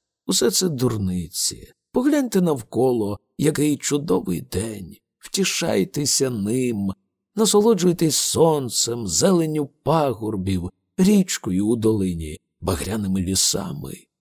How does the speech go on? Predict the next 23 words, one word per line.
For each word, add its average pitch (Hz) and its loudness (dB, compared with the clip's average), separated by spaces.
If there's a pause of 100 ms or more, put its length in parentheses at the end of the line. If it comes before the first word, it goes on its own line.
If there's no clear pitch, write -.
(400)
"Навіть 76 -6
якщо 104 -4
це - -2
тільки 110 -4
сон", 95 -2 (320)
сказала 120 2
Мелла, 95 -2 (400)
"то - -6
жахливо 139 -2
знищувати 131 -2
планету, 131 -2 (200)
щоб 123 -2
побудувати 135 0
якусь 117 -2
там 131 -2
магістраль". 127 -4 (360)
"О, 131 2 (220)
мені 381 2
траплялося 220 0
чути 185 -2
ще 185 -2
страшніші 180 0
історії", 65 -6